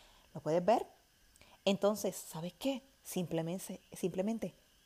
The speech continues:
agradece. ¿Puedes ver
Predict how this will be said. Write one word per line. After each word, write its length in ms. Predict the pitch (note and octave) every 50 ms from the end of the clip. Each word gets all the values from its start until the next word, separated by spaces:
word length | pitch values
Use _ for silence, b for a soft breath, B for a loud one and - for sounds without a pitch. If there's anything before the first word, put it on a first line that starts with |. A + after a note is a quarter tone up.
| _ _ -
agradece. 1400 | F#3+ F#3 F3 E3+ E3 E3 D#3+ D#3 D#3 D3+ D3+ D3+ D#3 D#3 D3+ D3+ D3+ D3 D3+ E3+ E3+ E3 D#3+ - - - - - _ _ _ _ _ _ _ - _ B B B B B B B B B B
¿Puedes 220 | - F#3+ A3 B3
ver 200 | A3+ C#4 C#4 C4+